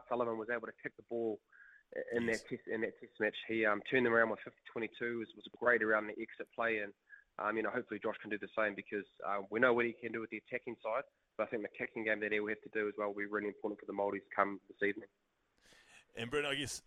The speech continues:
Speaker 2: turning your heads to the Irish, what do you, what do you expect from them tonight? Like, we've been joking all week that you don't bother putting on anyone as far as, uh, who's gonna have to be doubling up. Your Conor Murrays, your Joey Carberries, they,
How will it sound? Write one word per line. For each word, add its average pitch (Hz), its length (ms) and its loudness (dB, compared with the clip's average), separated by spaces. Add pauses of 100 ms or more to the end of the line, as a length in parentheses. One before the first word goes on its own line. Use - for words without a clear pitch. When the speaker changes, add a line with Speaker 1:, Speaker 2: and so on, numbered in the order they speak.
(200)
Speaker 2:
turning 143 300 -2
your 113 120 -4
heads 123 200 -6
to 107 80 -12
the 107 140 -2
Irish, 110 540 -4 (180)
what 135 220 -2
do 156 60 -2
you, 143 160 -2 (180)
what 143 200 0
do 180 60 -2
you 156 100 0
expect - 380 -2
from 117 160 -10
them 113 160 -6
tonight? 104 440 -6
Like, 107 200 -6
we've 139 160 -2
been 110 220 -2 (440)
joking 123 360 0
all 110 200 0
week 120 240 -2
that 110 180 -6 (160)
you 113 100 -4
don't 127 300 4
bother 117 240 2
putting 120 240 4
on 110 180 0
anyone 110 460 0 (420)
as 117 140 -2
far 131 380 6
as, 120 260 0
uh, 120 280 4
who's 120 120 -6
gonna 120 160 4
have 120 120 4
to - 120 -10
be 113 100 0
doubling 113 380 4
up. 127 160 -2
Your 127 140 -6
Conor 131 240 8
Murrays, 123 320 2
your 120 80 -2
Joey 135 240 2
Carberries, 127 520 4
they, 131 120 2